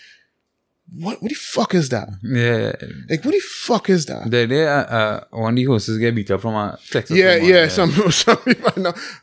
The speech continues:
Speaker 1: I know they, well, they claim, they pretended they were, well, they, they claim
Speaker 2: Yeah.
Speaker 1: that they were abused racially,
Speaker 2: Yeah.
Speaker 1: and now that's a whole different story. But,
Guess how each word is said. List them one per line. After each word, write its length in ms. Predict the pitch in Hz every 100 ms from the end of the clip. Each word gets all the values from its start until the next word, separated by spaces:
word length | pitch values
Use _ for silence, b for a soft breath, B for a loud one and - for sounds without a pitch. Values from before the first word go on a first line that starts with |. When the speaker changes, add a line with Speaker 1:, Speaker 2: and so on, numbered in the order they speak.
| _
Speaker 1:
I 120 | 165
know 300 | 170 170 175 165
they, 180 | 160
well, 120 | 151 143
they 80 |
claim, 440 | 143 190 165 160 156
they 80 | 131
pretended 400 | 147 151 123 135
they 60 | 139
were, 320 | 131 120 117 -
well, 160 | 127 113
they, 80 | 123
they 100 | 139
claim 380 | - 240 170 160
Speaker 2:
Yeah. 60 |
Speaker 1:
that 140 | 143 135
they 60 |
were 340 | 131 123 120 - _ - _ -
abused 520 | 135 139 147 139 139
racially, 400 | 127 117 107 123
Speaker 2:
Yeah. 140 | 120
Speaker 1:
and 200 | 117 113
now 320 | 117 104 107 104
that's 220 | 113 110
a 100 | 107
whole 240 | 110 135 117
different 300 | 110 101 107
story. 160 | 110
But, 160 | 143